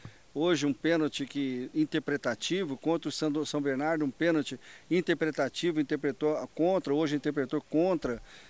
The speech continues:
é, se bem que tem gente dizendo que o gol estava legítimo. Como que você vê essa situação da arbitragem também, que vem meio que, que ajudando aí o Botafogo a, a, a se complicar?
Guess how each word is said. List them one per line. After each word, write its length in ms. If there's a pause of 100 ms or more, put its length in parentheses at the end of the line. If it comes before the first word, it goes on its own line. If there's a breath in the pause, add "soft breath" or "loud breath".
(120)
é, 300
se 160
bem 220
que 160
tem 340
gente 200
dizendo 320
que 100
o 40
gol 260
estava 320
legítimo. 680 (380 loud breath)
Como 180
que 100
você 300
vê 120
essa 200
situação 360
da 80
arbitragem 500
também, 240
que 140
vem 180 (340)
meio 380
que, 240
que 140
ajudando 520
aí 60
o 40
Botafogo 640 (380 loud breath)
a, 80
a, 400
a 80
se 160
complicar? 460